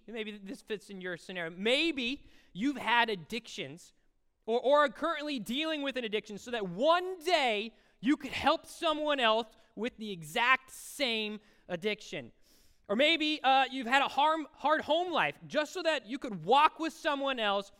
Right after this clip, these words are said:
who's going through the exact same thing. Or maybe you were, you've developed or you were born with these intense emotions so that you can understand how someone feels the w-, <laughs> you know, someone feels the exact same way. You can say, "I feel those same things."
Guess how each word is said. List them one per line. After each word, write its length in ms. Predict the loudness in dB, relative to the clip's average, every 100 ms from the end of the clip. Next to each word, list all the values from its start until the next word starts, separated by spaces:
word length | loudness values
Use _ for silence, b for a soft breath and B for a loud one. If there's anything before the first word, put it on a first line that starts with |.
| b b
who's 160 | -6
going 260 | -4 -4 -6
through 120 | -10
the 120 | -10
exact 500 | -10 -6 -4 -4 -6 -20 b
same 440 | -12 -6 -6 -6 -12 b b -6
thing. 320 | -4 -4 -6 _ _ b b
Or 60 |
maybe 220 | -2 0 0
you 200 | -2 4
were, 200 | 4 4 B
you've 220 | -10 -6
developed 440 | -2 2 6 4 2
or 40 |
you 120 | -4
were 80 | -4
born 320 | 0 2 2
with 140 | 0 -4
these 160 | -6
intense 420 | -8 -4 -2 -2
emotions 480 | -6 -4 -4 -6 -10
so 80 | -8
that 60 | -6
you 100 | -4
can 120 | -2
understand 840 | -2 0 -2 -6 -2 0 2 0 0
how 180 | -2 -4
someone 680 | -4 0 0 0 -4 -4 -6 -10
feels 920 | -8 -4 -2 0 2 2 0 -2 -10 _ b b b
the 80 | -6
w-, 320 | -4 -4 -4
<laughs> 60 | -6
you 60 | -8
know, 100 | -6
someone 300 | -6 -6 -6
feels 240 | -6 -6
the 100 | -6
exact 380 | -10 -6 -6 -6
same 380 | -10 -8 -6 -4
way. 120 | -4
You 120 | -4 -6
can 140 | -8
say, 220 | -6 -6 -4
"I 220 | -2 -4
feel 340 | -4 -8 -4
those 220 | -2 -4
same 380 | -6 -10 -8 -8
things." 380 | -12 -14 -14